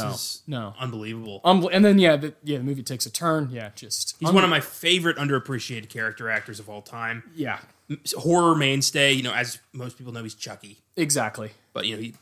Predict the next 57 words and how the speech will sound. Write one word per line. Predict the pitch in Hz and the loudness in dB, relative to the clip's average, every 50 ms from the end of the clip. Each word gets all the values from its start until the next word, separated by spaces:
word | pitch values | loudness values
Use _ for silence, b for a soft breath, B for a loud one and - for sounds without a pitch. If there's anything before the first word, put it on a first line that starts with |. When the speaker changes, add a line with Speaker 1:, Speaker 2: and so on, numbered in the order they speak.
| - 135 | -18 -12
Speaker 2:
Grima | - 139 120 120 117 120 120 120 123 | -8 -6 -4 -4 -4 -6 -6 -8 -8
and | 120 117 151 | -8 -6 -2
Speaker 1:
And | 156 | 2
then | 170 170 | 4 4
Speaker 2:
Lord | |
Speaker 1:
he | 165 143 | 4 4
Speaker 2:
of | 123 | 4
the | 147 | 4
Speaker 1:
can | 151 | 4
do | 147 147 147 | 6 6 6
Speaker 2:
Rings. | 143 | 4
Speaker 1:
this. | 131 117 104 - - - - - - - | 2 2 4 4 6 4 4 2 -2 -6
Speaker 2:
And | 127 131 143 | -4 -2 -2
he | 156 | 0
does. | 139 175 180 180 202 - | 2 2 0 0 -2 -4
He | 175 | 0
got | 160 175 170 180 | 2 4 4 6
an | 175 | 6
Oscar | 170 202 196 - - | 6 4 4 2 0
nomination | 147 127 127 123 123 117 - 123 | -2 -2 -2 -2 -4 -6 -6 -8
on | 113 110 | -10 -10
his | - | -12
first | - - - 143 135 - - | -12 -10 -8 -8 -8 -10 -10
film. | - - 143 117 90 - - _ - | -14 -12 -12 -12 -12 -14 -18 _ -14
Speaker 1:
Yeah. | 147 123 85 95 - - _ _ | -12 -10 -10 -10 -12 -14 _ _
Speaker 2:
That's | 214 226 - | -4 0 2
amazing. | 349 330 359 370 349 330 285 196 123 101 - | 4 4 6 6 6 6 4 2 -2 -6 -4
Speaker 1:
So | - - - 151 127 | -4 -4 -4 -4 -6
cool. | 113 - - 120 107 104 - _ _ | -8 -10 -16 -18 -18 -20 -20 _ _
Speaker 2:
And | 170 196 196 190 165 - _ - | 2 2 2 0 -2 -6 _ 0
I | 170 190 185 170 165 | 0 0 0 -2 -4
wish | 233 254 233 - | -4 -4 -2 0
more | 226 208 196 | 0 2 2
people | - 208 165 175 170 | 0 -2 -2 0 0
knew | 170 165 147 | 2 2 2
who | 143 147 | 0 0
he | 139 143 139 | -2 -2 -2
was, | 135 139 123 - - - - | -2 -2 -2 -2 -2 -4 -6
'cause | - - 151 156 151 | -6 -6 -6 -4 -4
he's | 160 165 160 170 175 | -4 -2 -2 -2 -2
Speaker 1:
Mm-hmm. | 165 170 | -2 -4
Speaker 2:
incredibly | 160 - - - 208 226 196 170 147 | -6 -2 0 2 4 4 4 2 -2
talented | - - 127 123 123 127 123 - 127 123 | -2 -2 -4 -2 -2 -4 -6 -8 -8 -8
and | - 85 123 123 123 123 123 - 110 - | -6 -6 -6 -8 -8 -10 -14 -18 -20 -14
way | 151 170 190 196 | -6 -2 -2 0
more | 185 170 160 | 0 0 0
deserving. | 151 135 143 147 139 120 107 95 - _ _ - _ | 0 -2 -2 -2 -2 -2 -4 -8 -12 _ _ -12 _
Speaker 1:
Well, | - 170 175 | 2 4 6
we'll | 180 196 220 | 6 6 6
be | 202 226 | 6 6
talking | - 226 233 220 - 220 | 6 8 6 8 8 6
about | 214 208 | 6 8
him | 202 196 | 8 6
more | 202 208 180 | 6 4 4
here. | 175 214 185 127 | 4 2 2 0
So | - - - 147 208 | -2 -6 -6 -4 -4
Speaker 2:
Oh, | - - | -6 -6